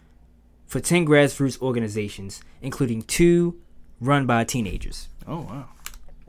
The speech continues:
Speaker 1: So a high school freshman from Florida started the laundry pro-, project, um, to bring well-being and self-esteem to low-income folks in Charlottesville, Virginia.
Speaker 2: Oh, okay.
Speaker 1: Cutter Hudson was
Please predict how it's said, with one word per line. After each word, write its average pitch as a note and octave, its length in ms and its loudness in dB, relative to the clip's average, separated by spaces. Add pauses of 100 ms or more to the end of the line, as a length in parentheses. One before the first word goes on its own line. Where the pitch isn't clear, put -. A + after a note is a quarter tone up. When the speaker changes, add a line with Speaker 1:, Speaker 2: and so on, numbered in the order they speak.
(220)
Speaker 1:
So - 140 -6
a G#2+ 60 -6
high C#3+ 220 4
school F3+ 260 6
freshman D3+ 460 2
from A#2+ 180 -6
Florida C#3 500 4 (240)
started B2+ 340 0
the A#2 80 0
laundry C3 380 2
pro-, A#2+ 280 2 (200)
project, A#2+ 500 2 (840)
um, A#2 240 -2
to - 120 -6
bring C3+ 320 2
well-being C3+ 560 6
and A2 100 -4
self-esteem C3 720 -2
to A#2 140 -8
low-income B2+ 840 0
folks A#2+ 340 0
in A2 140 -8
Charlottesville, B2 600 0
Virginia. G#2 500 -6 (140)
Speaker 2:
Oh, D#3 180 -4 (280)
okay. - 280 -16
Speaker 1:
Cutter F3+ 360 6
Hudson C#3 540 0
was G#2 220 -4